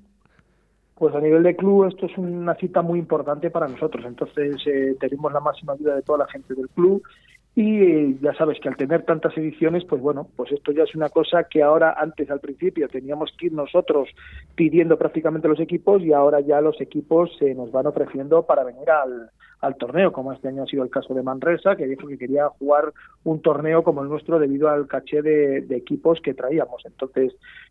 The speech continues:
yo creo que esto ya a nivel, a ni-, ha subido mucho de nivel y ahora mismo, pues bueno, a nivel de organización, pues se requiere la, el compromiso y la ayuda,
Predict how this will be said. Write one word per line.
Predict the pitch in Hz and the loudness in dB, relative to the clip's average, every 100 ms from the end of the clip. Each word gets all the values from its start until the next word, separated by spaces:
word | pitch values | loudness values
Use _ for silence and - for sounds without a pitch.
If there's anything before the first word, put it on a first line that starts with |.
| _ | _
yo | 151 | 0
creo | 147 151 | 2 0
que | 156 | -2
esto | - | -2
ya | 143 151 | 2 4
a | 151 | 2
nivel, | 143 147 156 160 151 147 147 143 139 - | 2 4 4 4 2 0 -2 -4 -6 -6
a | 135 | -6
ni-, | 147 | -4
ha | 151 | -4
subido | 151 147 151 139 135 147 | -6 0 2 2 -2 -4
mucho | 170 147 | -4 -2
de | 143 - | -6 0
nivel | 170 202 220 - - _ - | 2 4 0 -10 -20 _ 2
y | 151 | 4
ahora | 151 | 4
mismo, | 147 160 160 185 190 | 0 -6 -4 -4 -4
pues | - | -4
bueno, | 165 143 - _ | -4 -4 -12 _
a | 135 | -14
nivel | 131 135 147 147 | -10 0 0 4
de | 147 147 147 147 | 6 8 6 4
organización, | 143 143 143 147 160 160 180 180 | 0 -2 0 -2 4 4 2 -2
pues | 131 117 | -6 -6
se | 123 123 | -10 -10
requiere | 123 - 151 151 156 165 147 | -10 -6 2 4 6 6 2
la, | 143 - - - | 0 -6 -10 -12
el | 147 | -6
compromiso | 143 139 143 175 180 196 | -6 -2 -4 -2 -4 -2
y | 175 | 0
la | 143 | 2
ayuda, | 165 190 202 | 2 2 2